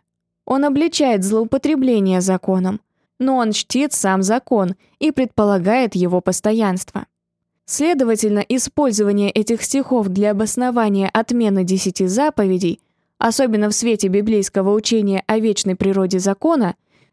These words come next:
свидетельствует о неправильном толковании слов Павла. Напротив, любое использование закона с целью вбить клин между евреями и язычниками, и особенно для того, чтобы лишить язычников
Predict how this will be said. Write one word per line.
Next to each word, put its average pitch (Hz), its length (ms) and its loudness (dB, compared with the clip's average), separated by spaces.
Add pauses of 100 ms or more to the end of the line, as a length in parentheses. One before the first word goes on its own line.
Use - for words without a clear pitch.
свидетельствует 254 920 0
о 240 80 0
неправильном 240 680 0
толковании 202 680 0
слов 180 380 -2
Павла. 190 480 -2 (640)
Напротив, 240 720 0 (220)
любое 269 500 2
использование 220 680 0
закона 220 520 0
с 180 60 -2
целью 208 440 -2
вбить 208 380 -4
клин 220 380 -2
между 208 280 -2
евреями 202 580 -2
и 185 140 -4
язычниками, 202 920 -2 (320)
и 214 80 -2
особенно 208 540 0
для 202 200 0
того, 240 380 0
чтобы 196 320 -2
лишить 220 400 -2
язычников 202 640 -2